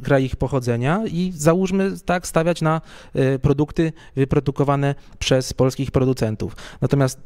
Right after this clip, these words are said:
tą kluczową kwestią, moim zdaniem, mm, o której należy pamiętać, i to jest najważniejsze, no,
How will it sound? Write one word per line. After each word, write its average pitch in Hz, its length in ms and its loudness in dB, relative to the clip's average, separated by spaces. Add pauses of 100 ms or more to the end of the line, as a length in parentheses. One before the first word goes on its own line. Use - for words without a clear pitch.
tą 135 220 6
kluczową 143 540 0
kwestią, - 440 -4
moim 147 340 2
zdaniem, 107 460 -2 (360)
mm, 113 380 -2
o 120 60 -4
której 123 260 2
należy 131 280 0
pamiętać, 123 440 0
i 123 40 -8
to - 80 2
jest 143 100 2
najważniejsze, 113 600 0
no, 139 200 0